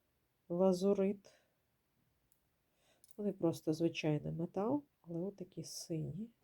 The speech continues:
Цікаві. Потім прийшли отакі класні агатові жеоди.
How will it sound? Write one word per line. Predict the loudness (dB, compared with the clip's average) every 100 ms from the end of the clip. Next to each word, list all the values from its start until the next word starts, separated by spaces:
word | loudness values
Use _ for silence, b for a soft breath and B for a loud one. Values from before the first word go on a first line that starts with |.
| -20 _ _ b b b b _
Цікаві. | -10 -8 -6 2 8 10 10 10 10 10
Потім | 8 6 4 -6 -6
прийшли | -2 -2 -2 -2 2
отакі | 2 2 -2 -6 -8
класні | 0 2 2 0 0
агатові | 4 4 2 0 0 0
жеоди. | 2 2 2 2 -2 -4